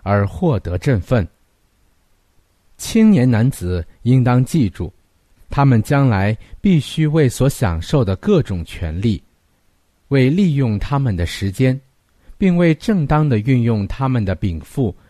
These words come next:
而交账。他们或者会问，“这样我们就不可享受什么娱乐或康乐活动了吗？”我们是否应该埋头苦干的工作、工作、工作，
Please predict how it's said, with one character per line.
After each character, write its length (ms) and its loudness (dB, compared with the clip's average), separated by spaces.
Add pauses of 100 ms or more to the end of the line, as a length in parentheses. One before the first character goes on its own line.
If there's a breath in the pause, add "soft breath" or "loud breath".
而 220 -2
交 260 -2
账。 220 -2 (840)
他 160 0
们 240 2
或 240 0
者 140 -2
会 180 0
问 240 0 (680 soft breath)
，“这 160 2
样 280 2
我 120 2
们 180 2
就 180 2
不 220 -2
可 220 -4
享 320 -4
受 240 0
什 180 -4
么 140 0
娱 240 -4
乐 240 0 (240 soft breath)
或 240 0
康 360 -2
乐 160 2
活 240 -4
动 200 0
了 80 -2
吗？” 180 -2 (1080 soft breath)
我 120 2
们 120 4
是 300 2
否 380 0 (160 soft breath)
应 160 2
该 160 2
埋 260 2
头 300 -2
苦 260 -6
干 280 0
的 240 0
工 260 -2
作、 280 -2 (440)
工 260 2
作、 260 0 (360)
工 260 0
作， 260 0